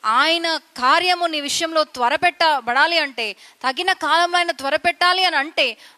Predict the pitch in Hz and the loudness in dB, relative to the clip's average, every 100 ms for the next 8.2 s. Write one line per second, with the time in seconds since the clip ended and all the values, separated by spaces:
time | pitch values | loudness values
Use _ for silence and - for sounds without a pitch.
0 | 240 226 254 349 359 339 330 311 285 302 | -16 -6 -2 -2 0 0 0 -2 -4 -6
1 | 302 269 277 - 247 302 - 320 294 247 | -6 -6 -10 -6 -8 -4 -2 0 0 0
2 | 214 202 _ - - 233 240 330 370 370 | -2 -12 _ -20 -20 -12 -2 0 2 0
3 | 359 311 277 311 339 320 277 262 233 220 | -4 -6 -4 -4 -2 -2 -4 0 -2 -2
4 | 214 - - - 277 294 294 - 427 392 | -10 -16 -20 -4 -4 -2 -4 0 -2 2
5 | 370 370 359 359 339 339 277 - 349 311 | 0 2 0 0 0 0 -2 -4 0 0
6 | 339 339 339 330 285 254 226 214 269 302 | 0 -6 -8 -6 -2 -2 -4 -10 -8 -6
7 | 311 403 339 359 359 339 330 311 302 285 | -4 0 2 0 -4 -6 -4 -4 -4 -6
8 | 269 359 | -6 -12